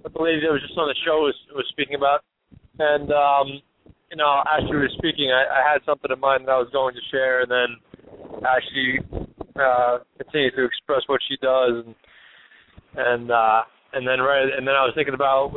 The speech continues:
what can I say that compliments guys, and, and not,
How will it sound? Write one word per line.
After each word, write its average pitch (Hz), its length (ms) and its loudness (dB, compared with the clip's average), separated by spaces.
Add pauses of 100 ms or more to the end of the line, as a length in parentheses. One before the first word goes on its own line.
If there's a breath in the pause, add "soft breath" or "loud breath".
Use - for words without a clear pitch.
what 196 140 -4
can 214 120 -2
I 214 140 0 (120)
say 131 160 0
that 131 240 0
compliments 143 560 0
guys, 139 400 2 (140)
and, 170 320 -2
and 185 300 0 (140)
not, 233 180 0